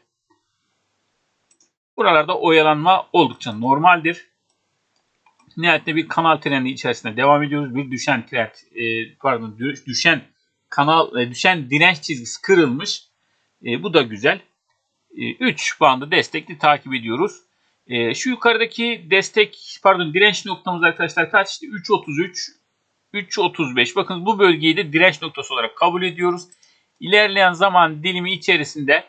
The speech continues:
şöyle bir katlamaya gidebilir miyiz? Bu da olasılık dahilinde. Bunu da bir kenara not alalım Karsan'da.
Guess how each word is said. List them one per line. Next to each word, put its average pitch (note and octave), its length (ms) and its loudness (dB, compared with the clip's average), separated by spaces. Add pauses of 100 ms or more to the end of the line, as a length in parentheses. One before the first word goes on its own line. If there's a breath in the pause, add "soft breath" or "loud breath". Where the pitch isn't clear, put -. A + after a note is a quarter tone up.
(260)
şöyle G3+ 300 4
bir F3+ 140 -4
katlamaya E3+ 520 0
gidebilir D#3+ 560 0
miyiz? D3 340 -4
Bu E3 120 -2
da D#3 100 2
olasılık C#3 540 -2
dahilinde. A#2 560 0
Bunu A#2+ 180 -10
da A#2+ 160 -4
bir B2+ 180 -12
kenara A#2+ 320 -6
not B2 280 -10
alalım C3 560 -2
Karsan'da. B2 720 -2